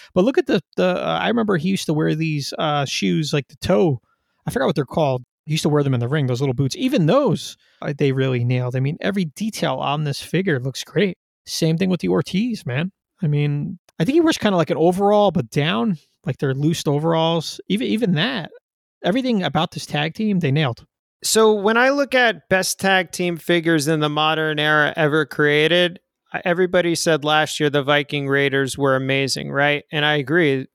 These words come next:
Speaker 2: and we agree they were amazing. Now, I got nothing tied to them, War Machine or the Viking Raiders or whatever the fuck you wanna call 'em. So that's why we didn't mention them. That's why we kind of just, you know,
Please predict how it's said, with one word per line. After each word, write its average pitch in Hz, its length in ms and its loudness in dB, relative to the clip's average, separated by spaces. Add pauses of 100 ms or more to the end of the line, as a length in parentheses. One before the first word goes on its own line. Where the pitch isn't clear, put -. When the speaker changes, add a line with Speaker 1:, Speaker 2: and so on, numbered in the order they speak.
Speaker 2:
and 143 180 -2
we 165 120 4
agree 151 340 2
they 139 180 2
were 139 200 2
amazing. 139 480 -2
Now, 135 280 -2 (120)
I 156 180 0
got 151 180 2
nothing 147 340 -2
tied 147 380 0
to 160 120 -6
them, 160 340 -2
War 160 300 -2
Machine 165 380 0
or 165 80 2
the 160 100 -2
Viking 165 360 -2
Raiders 160 340 0
or 143 100 0
whatever 156 320 0
the 151 60 -2
fuck 165 240 -4
you 160 60 -2
wanna 160 180 0
call 170 300 2
'em. 170 120 -4 (520)
So - 140 -8
that's 165 280 2
why 156 180 2
we 151 160 -2
didn't 151 220 0
mention 151 340 -2
them. 147 180 0
That's 147 280 -2
why 143 420 2 (640)
we 147 100 -2
kind 147 280 0
of 127 180 -4
just, - 320 -2 (320)
you 339 80 -2
know, 180 200 0